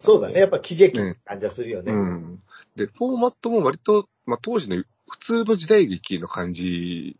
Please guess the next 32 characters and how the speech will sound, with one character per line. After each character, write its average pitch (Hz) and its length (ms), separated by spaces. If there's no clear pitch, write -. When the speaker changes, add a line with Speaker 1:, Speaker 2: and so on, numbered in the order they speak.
Speaker 1:
あ 240 440
ー。 - 0
Speaker 2:
ま 95 240
あ、 - 40
あ 90 40
の、 85 100
城 113 160
下 104 140
町 90 560
を 90 40
舞 95 80
台 69 180
に 62 100
し - 80
て、 - 180
綺 - 160
麗 87 200
な。 80 220
Speaker 1:
家 135 60
騒 127 240
動 95 120
が 95 80
あ 95 60
っ - 40
て 107 100
ね。 175 220
Speaker 2:
え 101 80
え。 85 440
で、 - 680
ね、 95 240
あ - 60
の、 73 180